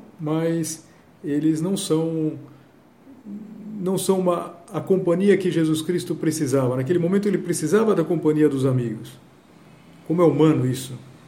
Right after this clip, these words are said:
Nós, quando sofremos, precisamos dessas pessoas próximas, que compadecem,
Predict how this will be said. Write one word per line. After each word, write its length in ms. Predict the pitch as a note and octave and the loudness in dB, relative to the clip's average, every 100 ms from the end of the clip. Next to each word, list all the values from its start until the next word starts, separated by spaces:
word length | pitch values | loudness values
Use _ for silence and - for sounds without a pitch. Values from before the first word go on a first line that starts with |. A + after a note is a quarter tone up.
| - - - - | -20 -20 -18 -8
Nós, 420 | C3 C#3 C3+ C3 | -4 0 0 -2
quando 240 | C3+ C3+ | -4 -6
sofremos, 640 | C3 D#3+ C3 D3+ E3+ F3+ - - - - - - - | -4 -4 2 4 4 0 -8 -20 -20 -20 -20 -16 -6
precisamos 680 | C3+ C3+ B2 C#3 D#3 D#3 - - - - | -4 -2 -2 -2 -2 -6 -12 -20 -20 -8
dessas 380 | C#3 C3+ C#3+ | -4 -2 -4
pessoas 400 | - C#3 - D#3+ | -4 -6 -2 -2
próximas, 720 | - D3+ E3+ - C3 A2+ - - - - - - | 0 4 4 4 -2 -10 -14 -20 -20 -20 -20 -20
que 220 | - D3 C#3+ - - | -12 -10 -10 -14 2
compadecem, 1040 | G3+ G#3 - D#3+ C3+ D#3+ D3+ - A#2+ G#2 | 4 4 4 2 6 8 6 2 -6 -10